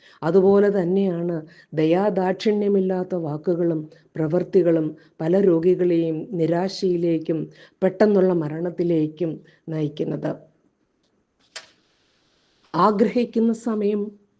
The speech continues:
ലഭിക്കുന്ന അഭിനന്ദനങ്ങളും അർഹിക്കുന്ന സമയം ലഭിക്കുന്ന അംഗീകാരങ്ങളും ആരിലും ആത്മവിശ്വാസം വളർത്തും.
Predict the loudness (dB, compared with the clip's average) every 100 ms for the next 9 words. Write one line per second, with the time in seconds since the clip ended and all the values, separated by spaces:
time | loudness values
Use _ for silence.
0 | -8 0 0 0 0 2 2 -2 -2 0
1 | 2 0 0 -2 0 -2 -4 -20 _ _
2 | _ -10 -6 0 0 2 0 0 -2 -2
3 | 2 2 0 -2 -2 0 0 0 0 0
4 | 0 0 -2 -2 -2 -4 -6 -16 _ -10
5 | -4 0 4 4 2 -2 -8 -8 -4 -6
6 | -6 -8 -10 -8 -8 -8 -8 -8 -10 -10
7 | -10